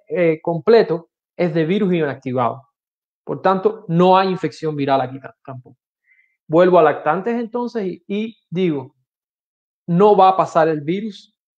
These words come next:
a través de la leche materna al bebé,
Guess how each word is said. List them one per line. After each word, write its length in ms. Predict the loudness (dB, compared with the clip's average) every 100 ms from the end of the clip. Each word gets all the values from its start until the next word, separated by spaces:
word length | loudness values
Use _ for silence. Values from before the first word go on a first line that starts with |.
| _ _ -6
a 120 | -4
través 320 | 0 2 2
de 80 | 2
la 100 | 0
leche 220 | -2 -6
materna 540 | -10 -8 -8 -10 -14 _ _ _ _ -4
al 160 | -2
bebé, 560 | 0 2 2 2 -2